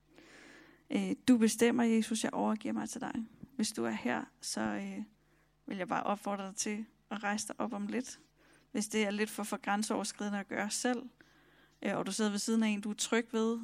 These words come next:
så kan du eventuelt lige trykke dem i hånden nu og sige, "Hey, jeg vil faktisk gerne stå op lige om lidt. Øh, kan du ikke stå sammen med mig?"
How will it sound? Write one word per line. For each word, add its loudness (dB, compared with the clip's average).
så -4
kan -6
du -4
eventuelt -4
lige -4
trykke -6
dem -8
i -6
hånden 0
nu -2
og -6
sige, -6
"Hey, -2
jeg -2
vil -8
faktisk -4
gerne -4
stå -6
op -4
lige -8
om -6
lidt. -10
Øh, -6
kan -6
du -4
ikke -8
stå -6
sammen -6
med -6
mig?" -8